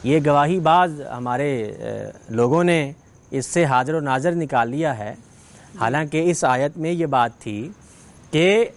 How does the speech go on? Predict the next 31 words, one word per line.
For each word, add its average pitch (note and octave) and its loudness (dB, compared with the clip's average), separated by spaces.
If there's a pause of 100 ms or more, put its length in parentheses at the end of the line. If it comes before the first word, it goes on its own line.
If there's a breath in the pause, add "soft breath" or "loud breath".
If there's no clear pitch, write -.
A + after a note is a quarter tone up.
(540)
میں C3+ 0
نے A3+ 2
پیغام F#3+ 2
دیا A3+ 2
ہے، D#3+ -4
یعنی D3+ -4
اللہ G3 0
کے G#3+ -8
رسول G#3+ -6
نے E3+ -6 (520)
صحابہ E3 2 (120)
کرام F3 2
کو A#3+ 2
پیغام G3 0
دے G#3 0
دیا G#3+ 2
ہے G#3+ 2
دین F#3 -2
کا، A#3 2 (440 soft breath)
اور D#3+ 4
اب E3+ 2
صحابہ E3+ 2 (140)
کرام F#3+ -4
جو E3+ -4
اللہ D#3 -2 (100)
تعالیٰ D#3 0
نے E3+ -4
امت E3 0
بنا E3+ 0
دی G#3+ -4
ہے C3+ -4